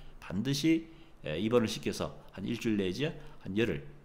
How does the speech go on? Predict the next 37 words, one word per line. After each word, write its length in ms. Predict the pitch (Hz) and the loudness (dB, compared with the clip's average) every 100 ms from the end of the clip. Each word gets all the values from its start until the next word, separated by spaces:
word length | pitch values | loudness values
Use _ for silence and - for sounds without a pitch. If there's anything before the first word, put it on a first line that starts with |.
| - | -16
심지어 300 | - 127 120 | -8 0 0
어떤 200 | 95 120 | 2 0
경우는 240 | 117 110 107 | 0 0 2
한 80 | 104 | 2
이 100 | 113 | 4
주 80 | |
정도까지 480 | 147 151 151 131 117 | 6 6 4 4 2
입원을 240 | 123 117 110 | 0 -2 -2
시켜서 500 | - 120 156 180 - - - | -4 -2 2 2 0 -10 -10
감정을 380 | - 98 101 98 | -4 -2 -2 -2
하는 160 | 95 95 | -2 -2
경우가 200 | 92 139 | 0 0
많습니다. 440 | 147 - - - - - - - | 0 -4 -10 -14 -18 -20 -20 -10
예, 120 | - 95 | -4 4
거기에 240 | 160 139 | 8 8
따른 260 | 127 143 160 | 8 6 4
이제 160 | 107 | 2
비용적 380 | - 117 135 135 | 4 4 4 0
부담도 680 | - 98 120 127 185 202 - - | 0 2 2 4 4 2 -8 -8
발생할 360 | 92 - 90 | -8 -4 -6
수 100 | 87 - | -6 -8
있겠죠. 300 | 82 - - - - - - - - - | -10 -12 -16 -14 -10 -6 -6 -6 -8 -4
자, 60 | 139 | 2
이것이 340 | 160 143 165 | 4 8 6
보통 440 | 165 - 147 160 - - - - | 6 4 2 2 -8 -12 -16 -6
외래인 1000 | 107 107 127 147 143 139 135 135 143 139 | 2 6 8 10 10 8 4 4 4 4
경우, 240 | 143 160 - | 2 0 -2
그 60 | |
다음에 200 | 120 113 | 0 0
입원인 320 | 147 165 165 123 | 4 6 6 6
경우에 280 | 117 104 | 4 4
있어서, 480 | 98 104 - 151 160 - - - | 0 0 2 2 2 -6 -14 -8
어, 160 | - - | -6 -4
필요한 440 | - 110 101 92 | 0 2 2 0
이제 140 | 87 87 | -6 -4
감정 260 | 107 104 | -4 -4
절차고요. 640 | 90 95 113 117 - - | -4 -6 -6 -8 -8 -10